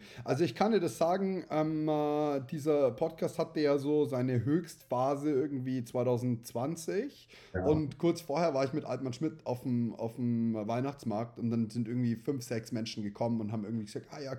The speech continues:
Speaker 1: cool, ich höre deinen Podcast“ und so. Und es ist voll nett und es ist voll schön und ich hab mich da
Speaker 2: Ja.
Speaker 1: wirklich gefreut drüber, weil es ja eine Appreciation ist. Und gleichzeitig hab ich so versucht,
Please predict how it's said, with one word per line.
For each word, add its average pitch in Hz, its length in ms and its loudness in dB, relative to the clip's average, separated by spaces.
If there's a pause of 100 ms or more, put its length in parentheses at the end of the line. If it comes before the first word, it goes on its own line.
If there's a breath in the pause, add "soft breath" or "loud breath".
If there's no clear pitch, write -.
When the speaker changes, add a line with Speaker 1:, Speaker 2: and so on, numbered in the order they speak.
Speaker 1:
cool, 151 200 -2
ich 123 100 -8
höre 143 80 -2
deinen 123 160 -2
Podcast“ 151 420 -4
und 135 80 -6
so. 135 140 -4 (220 loud breath)
Und 165 120 2
es 170 120 -2
ist 214 220 -4
voll 196 260 0
nett 196 260 0
und 123 100 -4
es 131 140 -8
ist 135 120 -8
voll 160 280 2
schön 165 240 2
und 131 100 0
ich 123 80 -2
hab 131 100 -4
mich 123 100 -6
da 143 80 2
Speaker 2:
Ja. 131 80 0
Speaker 1:
wirklich 160 260 0
gefreut 156 500 0
drüber, 131 300 -2
weil 127 140 0
es 127 160 -8
ja 123 280 2 (300 loud breath)
eine 139 120 2
Appreciation 143 760 2
ist. - 260 -14
Und 127 220 -6
gleichzeitig 143 1040 0 (280 soft breath)
hab 139 180 0
ich 131 160 -6
so 139 480 0
versucht, 233 500 -2